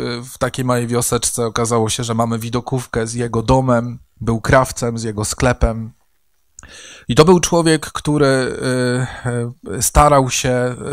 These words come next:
przekonać Niemców, żeby nie mordować swoich sąsiadów. A kiedy się to nie uka-, nie, nie udawało, to starał się chociażby przekonywać, e, Polaków, żeby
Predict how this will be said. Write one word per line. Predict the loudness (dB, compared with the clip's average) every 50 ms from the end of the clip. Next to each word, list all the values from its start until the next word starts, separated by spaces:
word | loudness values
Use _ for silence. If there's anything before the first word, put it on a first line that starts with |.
| -8 -6 -4
przekonać | -2 0 0 0 2 2 2 4 4 2 2 0 -2 0
Niemców, | 0 2 2 0 -2 -2 -4 -4 -4 -2
żeby | -2 -2 -2 0 2 2 2 2 0 -4 -10 -6 0
nie | 2 4 4 4
mordować | 4 2 0 0 2 0 2 2 0 -2 -4
swoich | -4 -4 -2 -2 -2
sąsiadów. | -4 -4 -4 -4 -4 -4 -6 -6 -8 -10 -12 -14 _ _ _ _ -20 -20 -20 -20 -20 -10 -6
A | -4 -2
kiedy | -2 0 0 0
się | 0 0 0
to | 0 0
nie | 0 0 0
uka-, | 0 0 0 -2 0
nie, | 0 0 0 0
nie | 0 0 0
udawało, | 2 2 2 4 4 4 4 4 4 2 2
to | 0 -2 -2
starał | 0 0 2 4 4 2 2 0
się | -2 -4
chociażby | -4 -4 -2 0 -2 0 0 -2 -2 -2
przekonywać, | -2 -2 -2 -2 0 0 0 2 2 2 4 4 2 2 2 -2 -4 -2
e, | -2 -2 -2 -2
Polaków, | -2 0 2 2 2 2 0 0 -4 -4 -4
żeby | -4 -2 -2 -2 -2 -2